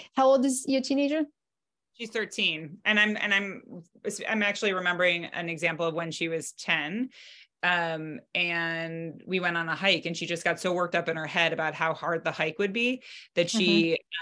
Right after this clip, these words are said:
Speaker 1: Mm-hmm.
Speaker 2: um, became overwrought. And the hike ended up not being hard, but she couldn't even be on the hike. You know, like, she was on the hike, but just, like, hyperventilating, crying. But it wasn't a hike. It was really a walk. <laughs> You know what I mean? So it was this, like, whole thing.
Speaker 1: Yeah.
Speaker 2: Um,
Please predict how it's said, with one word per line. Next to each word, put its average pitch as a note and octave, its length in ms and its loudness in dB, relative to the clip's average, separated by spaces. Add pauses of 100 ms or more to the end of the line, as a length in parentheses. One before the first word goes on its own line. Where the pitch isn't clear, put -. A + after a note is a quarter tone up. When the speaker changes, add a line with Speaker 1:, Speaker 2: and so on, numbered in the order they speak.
Speaker 1:
Mm-hmm. D#3+ 60 -10
Speaker 2:
um, - 320 -12 (240)
became F3+ 280 2
overwrought. D#3 680 -2 (440)
And F3 260 4
the E3 60 2
hike F#3+ 340 2
ended F3+ 200 4
up E3+ 140 0
not E3+ 260 0
being E3+ 480 0
hard, G3+ 480 2
but F#3 140 -2
she F#3+ 120 -4
couldn't F#3 220 0
even F3+ 220 -4
be E3+ 120 0
on F3+ 200 -2
the E3+ 80 -4
hike. D#3+ 360 -2
You A#3+ 100 4
know, A3 80 6
like, G3+ 120 8
she G3+ 120 0
was G3 100 4
on G3 120 2
the F3 60 -4
hike, F#3+ 340 2
but E3+ 140 -4
just, F3 160 -8
like, E3+ 160 -2
hyperventilating, E3 720 -2
crying. E3+ 540 0 (220)
But G#3+ 80 0
it - 20 4
wasn't B3 180 4
a G#3+ 60 -2
hike. B3+ 180 4
It E3 60 2
was F3 120 -2
really B3 180 4
a F3 60 4
walk. G#3+ 440 2
<laughs> - 40 -14
You G#4 200 6
know G4 60 8
what - 120 2
I F4+ 160 2
mean? F#4 140 -2
So D4+ 180 2
it E4 40 2
was E4 100 -2
this, D4 180 -4
like, B3 180 4
whole D4+ 240 -2
thing. G#3+ 420 2 (420)
Speaker 1:
Yeah. G#3+ 360 2
Speaker 2:
Um, F#3 160 -2